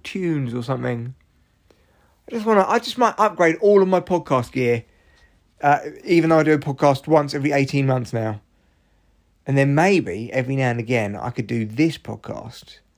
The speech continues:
through one of those silky new mics and interfaces. Jesus Christ, do you care?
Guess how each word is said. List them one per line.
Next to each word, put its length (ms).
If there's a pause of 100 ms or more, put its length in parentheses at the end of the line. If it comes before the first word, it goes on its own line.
(360)
through 200
one 160
of 60
those 280
silky 520
new 220
mics 380
and 120
interfaces. 800 (600)
Jesus 360
Christ, 340
do 60
you 80
care? 420